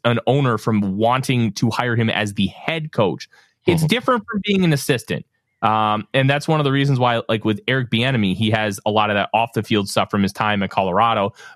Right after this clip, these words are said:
Speaker 1: both as a player and a coach, where it's pretty rough. And you can justify taking that chance as a coordinator. It's a lot harder to convince, uh, convince ownership, like, "We need to get this guy as our head coach, and he has this past." Doesn't matter how many years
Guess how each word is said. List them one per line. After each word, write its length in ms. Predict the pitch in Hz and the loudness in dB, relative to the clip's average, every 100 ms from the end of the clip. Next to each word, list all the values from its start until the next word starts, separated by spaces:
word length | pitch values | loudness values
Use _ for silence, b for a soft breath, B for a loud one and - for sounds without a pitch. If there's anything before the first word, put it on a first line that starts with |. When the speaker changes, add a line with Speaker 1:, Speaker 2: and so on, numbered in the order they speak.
| _ | _
Speaker 1:
both 200 | 117 113 | -2 0
as 120 | 107 | 0
a 40 | 101 | 0
player 300 | - 110 104 | 0 0 0
and 100 | 92 | -2
a 40 | |
coach, 400 | - 156 120 - - | -2 0 0 -6 -2
where 300 | 107 101 98 b b _ | 0 0 -2 b b _
it's 240 | 117 107 - | -6 -6 -8
pretty 440 | - - 151 190 | -4 0 2 2
rough. 460 | 107 117 208 - - _ _ _ _ _ - | 0 0 0 -4 -18 _ _ _ _ _ -4
And 260 | 139 139 139 - | -2 -2 -6 -2
you 160 | 180 | -2
can 220 | 214 240 | 0 0
justify 720 | 139 139 147 165 151 151 139 - 131 | 2 0 -2 -2 0 0 0 -6 -4
taking 280 | 135 143 | -2 2
that 180 | 131 113 | 0 0
chance 300 | - 123 127 | -2 -4 -2
as 100 | 113 | -2
a 80 | 90 | -2
coordinator. 640 | 95 120 160 180 190 220 b b b | 0 0 2 0 0 -2 b b b
It's 80 | - | -2
a 40 | 170 | 2
lot 220 | 190 180 | 2 0
harder 380 | - 170 165 160 | 0 0 2 0
to 140 | - | 0
convince, 560 | 131 123 117 123 120 - _ _ _ - | 0 0 2 0 -2 -8 _ _ _ 0
uh, 160 | 107 - _ _ _ - | 0 0 _ _ _ -2
convince 320 | 135 139 131 | 0 0 0
ownership, 500 | 123 127 120 117 110 | 0 0 0 -2 0
like, 160 | 107 | -2
"We 120 | 110 127 | 0 0
need 160 | 131 | 0
to 40 | 113 | -2
get 180 | 117 | -4
this 120 | - 104 | -4 -2
guy 140 | 110 | -2
as 100 | 104 | 0
our 80 | 98 | -2
head 180 | 104 95 | -2 -2
coach, 420 | 117 123 - - _ | -2 -2 -6 -14 _
and 220 | 110 107 | 0 0
he 140 | 101 110 | 0 2
has 280 | 107 101 101 | 0 -2 -4
this 140 | 90 | -6
past." 360 | - 98 85 - B _ | -4 -2 -4 -8 B _
Doesn't 160 | 190 | 0
matter 140 | 175 104 | 2 2
how 140 | 110 | 0
many 240 | 107 104 92 | 0 0 -2
years 300 | 113 101 101 | 0 0 0